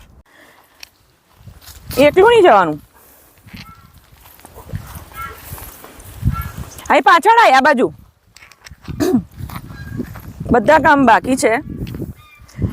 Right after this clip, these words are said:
મહેમાન હોય ને એટલે એક હારું ઉપાધિ કેવી ખબર છે, ગાયો ક્યારની ખુલ્લી જ હતી અને એ લોકોનો નાસ્તાનો ટાઈમ થયો ને એટલે પૂરી દીધી. એ ક્યાં ગયો?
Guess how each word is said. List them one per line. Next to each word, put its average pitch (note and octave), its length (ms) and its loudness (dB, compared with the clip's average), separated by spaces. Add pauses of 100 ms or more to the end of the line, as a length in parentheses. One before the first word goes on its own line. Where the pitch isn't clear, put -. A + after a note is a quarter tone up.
(400)
મહેમાન A3 380 4
હોય F4 100 2
ને E4+ 100 2
એટલે C4+ 340 4
એક B3 140 -2
હારું C4 360 2
ઉપાધિ A3+ 420 0
કેવી A3+ 220 0
ખબર G#3+ 240 0
છે, - 180 -14 (1160)
ગાયો G#3+ 280 4
ક્યારની C4+ 320 2
ખુલ્લી B3+ 320 0
જ D4 60 0
હતી C#4+ 260 0 (520)
અને A3+ 300 0
એ A3+ 40 2
લોકોનો B3 300 2
નાસ્તાનો B3 500 2
ટાઈમ B3 260 2
થયો D#4 140 2
ને D4 80 2
એટલે A3+ 160 -2
પૂરી G3 300 0
દીધી. F3 300 0 (240)
એ C#4 60 2
ક્યાં C4+ 220 2
ગયો? F#3 220 2